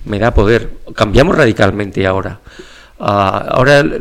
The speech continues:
el conocimiento y el, el, el, la, la información está en las redes, está en, está en Internet, está, está en las bases de datos.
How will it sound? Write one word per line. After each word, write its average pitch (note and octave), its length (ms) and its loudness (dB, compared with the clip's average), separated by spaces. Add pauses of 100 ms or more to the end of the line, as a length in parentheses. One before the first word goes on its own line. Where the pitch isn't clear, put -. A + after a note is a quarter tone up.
(200)
el - 100 -8
conocimiento B2+ 640 0
y C3 160 4
el, A#2 280 2
el, G#2 420 -2
el, G#2 960 -4
la, A#2+ 260 0
la A#2+ 120 0
información A2 480 2
está C3 240 2
en D3+ 60 2
las A#2+ 120 2
redes, B2 480 -4
está G#2 380 -2
en, C3 160 0
está - 240 -2
en B2+ 60 2
Internet, C3+ 500 0
está, A2 380 -4
está - 360 -4
en C3+ 260 -4
las G#2+ 140 0
bases A#2+ 220 2
de A#2 80 4
datos. B2+ 380 2